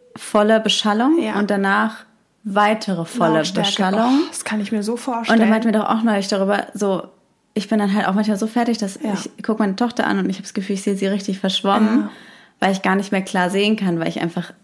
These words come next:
Speaker 1: so erschöpft bin.
Speaker 2: Ja.
Speaker 1: Und halt dann auch bei der Einschlafbegleitung, was jetzt in meinem Fall es gut tut, weil alle, die den Podcast schon länger hören, wissen ja, dass mein Schlafthema immer sehr kompliziert ist und auch die Einschlafbegleitung immer auch gerne mal eine Stunde, anderthalb dauert.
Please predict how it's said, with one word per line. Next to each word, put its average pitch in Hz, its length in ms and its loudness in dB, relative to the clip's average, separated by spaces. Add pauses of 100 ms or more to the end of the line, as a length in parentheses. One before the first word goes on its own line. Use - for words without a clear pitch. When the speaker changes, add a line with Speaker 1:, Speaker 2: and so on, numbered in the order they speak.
(100)
Speaker 1:
so 180 120 -6
erschöpft 220 680 -2
bin. 135 220 0
Speaker 2:
Ja. 196 240 -2 (400)
Speaker 1:
Und 190 100 2
halt 190 120 2
dann 175 100 2
auch 147 100 2
bei 190 100 0
der 180 120 0
Einschlafbegleitung, 185 840 0
was 160 260 -4 (140)
jetzt 160 200 -4
in 170 60 2
meinem 170 240 2
Fall 170 400 0 (340)
es 175 220 -4
gut 233 300 -4
tut, 277 260 0
weil 156 120 2
alle, 151 280 0
die 160 160 -2
den 185 140 -4
Podcast - 420 -8
schon 143 120 -2
länger 147 200 -2
hören, 214 260 2
wissen 214 220 -2
ja, 214 120 2
dass - 180 -10
mein 180 200 -6
Schlafthema 196 560 -4
immer 165 180 -4
sehr 190 120 -6
kompliziert 214 500 -2
ist 277 220 -4 (380)
und 170 80 -2
auch 160 80 -4
die - 100 -8
Einschlafbegleitung 247 720 -2
immer 165 240 -4
auch - 120 -20
gerne 165 200 0
mal 160 140 0
eine 165 180 0
Stunde, 165 300 0
anderthalb 208 420 0
dauert. 226 300 0